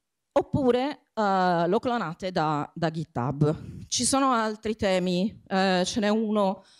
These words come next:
nei link alla fine della mia presentazione, però comunque, eh, tendenzialmente questo è il migliore, eh,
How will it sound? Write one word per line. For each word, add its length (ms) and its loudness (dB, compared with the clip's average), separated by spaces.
nei 200 2
link 400 -2
alla 240 2
fine 240 -2
della 200 0
mia 140 0
presentazione, 800 -4
però 280 0
comunque, 600 -6
eh, 600 0
tendenzialmente 640 0
questo 260 -2
è 20 2
il 60 0
migliore, 500 -2
eh, 800 -2